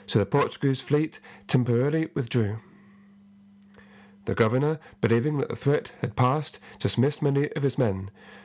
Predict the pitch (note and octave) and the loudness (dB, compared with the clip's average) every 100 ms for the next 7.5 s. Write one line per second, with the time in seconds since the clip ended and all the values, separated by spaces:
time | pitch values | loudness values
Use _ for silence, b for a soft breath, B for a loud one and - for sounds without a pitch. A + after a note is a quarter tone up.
0 | B - F#2 - B2 C3 C3 C#3 C3+ D#3+ | B -2 0 2 2 2 0 0 0 0
1 | E3 C3 C#3 C3 - D#3 D3 C#3+ D3 A2+ | -2 0 0 0 0 -2 -2 0 0 0
2 | G2+ G2+ B B B B A2 - C#3 - | -2 -8 B B B B 2 4 0 0
3 | G#2 C#3 D3 D#3+ - C3+ C3 C3+ A#2 G2 | -2 0 0 0 0 0 0 0 0 0
4 | G#2+ - - - - - B B B B | -6 -12 -16 -20 -20 -20 B B B B
5 | B B C3 C3+ - D3+ E3+ - B - | B B 2 2 2 0 0 -4 B 0
6 | A#2 G2+ C#3 - C#3 D3+ C3+ D#3 - B2 | 0 2 0 0 -2 0 0 -2 -2 -2
7 | G#2 C3+ C#3+ E3 D3+ | 0 0 0 -2 -2